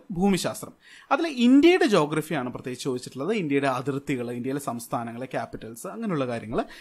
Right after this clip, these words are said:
ഇന്ത്യയുടെ അതിർത്തിയിലുള്ള വ-, വേറെ ഏതൊക്കെ രാജ്യങ്ങളുണ്ട്, അങ്ങനെയുള്ള കാര്യങ്ങൾ,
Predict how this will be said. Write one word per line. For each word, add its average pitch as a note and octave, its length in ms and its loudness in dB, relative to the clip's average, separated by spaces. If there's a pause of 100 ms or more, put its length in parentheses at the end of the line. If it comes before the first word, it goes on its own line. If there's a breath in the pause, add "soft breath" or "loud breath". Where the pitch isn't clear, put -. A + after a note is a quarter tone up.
(120)
ഇന്ത്യയുടെ D4 260 2
അതിർത്തിയിലുള്ള F3+ 680 4
വ-, C#3 160 2 (200)
വേറെ D#3 340 2
ഏതൊക്കെ C3+ 320 0
രാജ്യങ്ങളുണ്ട്, B2 580 -2
അങ്ങനെയുള്ള B2 340 -6
കാര്യങ്ങൾ, A2+ 400 -6